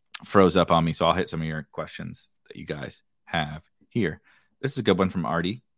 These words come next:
Born was a star in college. I would say, I hope so. Most guys should be very good in college, um, if they're N F L football players. But I do agree that I think Kendrick Bourne's a little bit underrated.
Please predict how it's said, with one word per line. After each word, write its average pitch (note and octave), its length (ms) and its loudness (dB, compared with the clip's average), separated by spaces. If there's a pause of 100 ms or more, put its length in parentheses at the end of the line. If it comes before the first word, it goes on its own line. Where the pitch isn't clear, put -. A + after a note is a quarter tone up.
Born F2 200 -2
was F2 140 -6
a F2+ 60 -14
star E2+ 260 0
in E2+ 100 -4
college. E2+ 400 -6 (800)
I G3 80 6
would G#3 240 6
say, G2+ 380 2
I G2 80 -6
hope C3 240 0
so. D#2+ 280 -12 (600)
Most A#2 180 -6
guys F#2 380 0
should F2+ 260 -2
be E2 380 -4 (120)
very E2+ 240 -2
good E2+ 180 -4
in D#2+ 100 -8
college, D#2 480 -8 (420)
um, D#2 580 -4
if E2+ 120 -16
they're F2 140 -4
N E2+ 140 -4
F - 100 -8
L D#2+ 100 -4
football D#2+ 280 -8
players. D#2+ 380 -6
But G#3+ 280 4
I A2+ 80 2
do D#3+ 140 0
agree G3 200 2
that D3+ 120 2
I A2 60 -2
think D3+ 140 -6
Kendrick D#3 260 -2
Bourne's G#2+ 200 0
a G2+ 40 -2
little F#2 140 0
bit F2+ 140 -2
underrated. D#2+ 520 -6